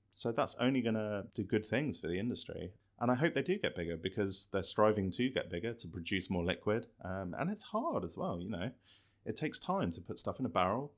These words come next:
to lay it down, to not make money on it for four, five, six years. Um, it takes time to do that kind of thing. So that's what I, for me, the magic of, of whiskey is. It's time,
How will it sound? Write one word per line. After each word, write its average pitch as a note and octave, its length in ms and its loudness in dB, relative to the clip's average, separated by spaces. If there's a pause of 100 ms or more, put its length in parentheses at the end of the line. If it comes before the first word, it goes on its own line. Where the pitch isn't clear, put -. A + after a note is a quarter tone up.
(120)
to F2 80 -4
lay F#2 200 2
it F2 100 0
down, F#2+ 340 0
to F#2+ 120 -6
not G2 220 2
make G2+ 160 0
money F#2 260 0
on F2+ 100 -2
it A2+ 180 -6
for F2+ 80 -8
four, F#2 380 -2
five, F2 240 -2
six - 240 -8
years. G2+ 340 -8 (480)
Um, A2+ 320 -6
it A#2 80 -6
takes C#3+ 240 -4
time E3+ 220 -4
to - 100 -6
do E2+ 120 -2
that - 180 -6
kind E2+ 120 -2
of E2 60 -10
thing. E2 200 -6
So F2+ 340 -2 (220)
that's C#3 260 0
what A2+ 160 6
I, G2 160 6 (400)
for G#2+ 100 0
me, G#2+ 280 6
the E2+ 80 0
magic F#2+ 400 2
of, E2+ 160 -2 (200)
of F2+ 140 -4
whiskey E2+ 340 0
is. D#2 220 -4
It's - 120 -12
time, F2 540 -2